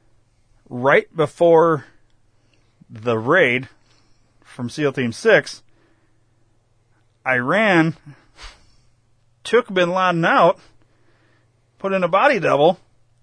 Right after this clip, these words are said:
seal Team Six arrives, <laughs> does the whole raid, kills the body double, gets all the shit, takes off, and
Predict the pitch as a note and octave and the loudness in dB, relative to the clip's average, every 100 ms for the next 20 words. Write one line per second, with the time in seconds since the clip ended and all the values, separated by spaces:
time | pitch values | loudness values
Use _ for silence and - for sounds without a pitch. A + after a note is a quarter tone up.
0 | _ _ _ _ _ _ - F3+ E3+ F3+ | _ _ _ _ _ _ -4 -4 -2 -4
1 | F3 C#4 D#4 A3 E3 D3+ D#3 G#3 - - | -4 -4 -4 0 2 4 4 2 -4 -20
2 | _ _ _ _ _ _ _ _ _ _ | _ _ _ _ _ _ _ _ _ _
3 | _ _ _ - - E3+ F3 - F3 F3 | _ _ _ -12 -8 -6 -8 -12 -18 -2
4 | F3+ G#3+ G#3 G3 F#3+ E3 G#3+ G3+ E3+ _ | 0 2 0 2 4 4 6 4 2 _
5 | - - G#3 C4+ D4 A#3 - _ _ - | -18 -2 2 2 0 -4 -14 _ _ -12
6 | F#3+ G#3 C4 G#3+ C#3+ B2+ C#3+ D#3 _ _ | -4 0 2 0 0 0 -2 -4 _ _
7 | _ _ _ _ _ _ _ _ _ _ | _ _ _ _ _ _ _ _ _ _
8 | _ - A#3 A3+ G#3 F#3 F3 - F#3 - | _ -8 -4 0 2 0 -2 0 0 0
9 | _ _ _ _ _ - G#3+ G3 A3 A3 | _ _ _ _ _ -8 -4 -4 -2 2
10 | G3+ - _ _ _ _ _ _ _ _ | 0 0 _ _ _ _ _ _ _ _
11 | _ D#3 E3 E3 E3 E3 E3 | _ -4 -2 0 0 0 -2